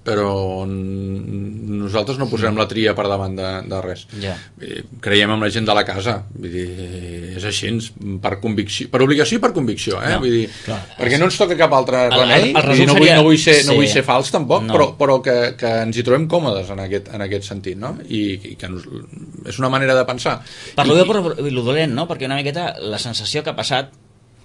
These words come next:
Speaker 2: general, eh? No, no parlem de l'hoquei ni del Patí Sitges en, en particular, sinó que, clar, com que ara està tot tan malament,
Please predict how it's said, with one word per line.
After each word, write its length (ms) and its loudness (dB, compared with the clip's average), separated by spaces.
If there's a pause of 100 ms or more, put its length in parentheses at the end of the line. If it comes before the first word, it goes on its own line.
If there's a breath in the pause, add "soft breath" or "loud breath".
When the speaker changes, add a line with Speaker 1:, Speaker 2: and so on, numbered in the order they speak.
Speaker 2:
general, 480 -2
eh? 60 -6
No, 180 -6
no 140 -8
parlem 220 -6
de 80 -4
l'hoquei 260 -4
ni 100 -4
del 160 -4
Patí 160 -8
Sitges 240 -8
en, 160 -6
en 260 -10
particular, 540 -6
sinó 240 -8
que, 80 -6 (840 soft breath)
clar, 180 -12
com 140 -8
que 100 -6
ara 160 -6
està 160 -8
tot 480 -12
tan 160 -6
malament, 480 -4